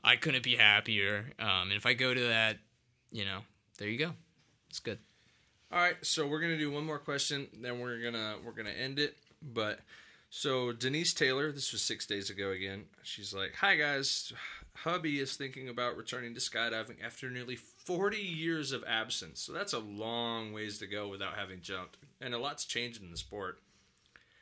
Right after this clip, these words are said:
Speaker 2: He was on ten-second delays, but if he was to go on an A F F course, what level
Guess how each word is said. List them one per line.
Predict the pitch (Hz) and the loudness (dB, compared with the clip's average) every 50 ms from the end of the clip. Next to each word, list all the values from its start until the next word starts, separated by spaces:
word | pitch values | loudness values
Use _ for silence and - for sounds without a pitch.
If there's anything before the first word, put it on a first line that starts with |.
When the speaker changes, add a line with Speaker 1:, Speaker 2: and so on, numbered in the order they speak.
| - - - _ _ | -20 -20 -20 _ _
Speaker 2:
He | - - 165 | -6 -4 -4
was | 156 151 135 135 | -2 -2 -2 0
on | 147 139 127 120 117 117 | 0 0 0 0 -2 -4
ten-second | - - 147 151 147 - 170 156 151 151 135 | -2 -2 -2 -2 0 2 2 2 2 0 -2
delays, | 147 127 123 123 120 120 120 117 - | -4 -2 0 0 0 0 0 -4 -6
but | - 95 | -6 -8
if | 95 98 - | -8 -6 -6
he | 120 117 | -8 -6
was | 120 120 - | -6 -8 -8
to | - 113 | -8 -6
go | 101 110 110 110 110 110 107 - | -4 -2 -2 -2 -2 -4 -6 -8
on | - 101 101 101 101 | -8 -10 -8 -8 -8
an | 101 98 98 | -8 -8 -6
A | 98 98 | -6 -6
F | 110 - 190 | -6 -4 -4
F | 190 185 - | -4 -4 -6
course, | - - 123 117 117 113 - 110 | -8 -6 -4 -4 -4 -4 -6 -6
what | 110 113 - - 101 | -6 -6 -6 -4 -6
level | 104 104 101 107 104 101 101 - | -6 -6 -6 -6 -6 -8 -8 -10